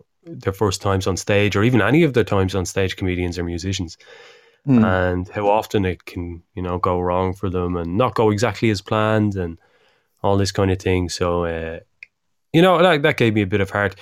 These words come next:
Speaker 1: It's just, har-, I think it's harder when you know absolutely every single person that's looking at you on, on the stage, you know?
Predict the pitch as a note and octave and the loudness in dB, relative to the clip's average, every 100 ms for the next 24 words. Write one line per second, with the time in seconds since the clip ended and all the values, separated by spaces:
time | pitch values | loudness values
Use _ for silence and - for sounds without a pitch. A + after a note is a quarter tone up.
0 | - - B2 E3 B2 C3 C#3 C3+ E3+ D#3+ | -12 -4 2 2 2 0 2 4 4 2
1 | B2 B2 C3+ C#3 C3 A2 G#2+ G#2+ - A2 | 0 0 2 2 2 2 2 0 2 0
2 | A2+ - A2+ G#2+ G2+ G#2 G#2 F2+ G#2 G2+ | 0 -2 -4 -4 -4 -4 -4 -4 -4 -4
3 | F#2+ - F#2+ F#2 F#2+ F2+ - G2 F2+ G2 | -4 -2 -2 0 -2 -4 -4 -4 -2 -2
4 | F2+ - F2+ F2 - F#2+ F2 E2 F2 F2 | -2 -2 -4 -4 -6 -6 -6 -8 -4 -4
5 | E2+ E2+ E2+ F2+ | -4 -8 -6 -6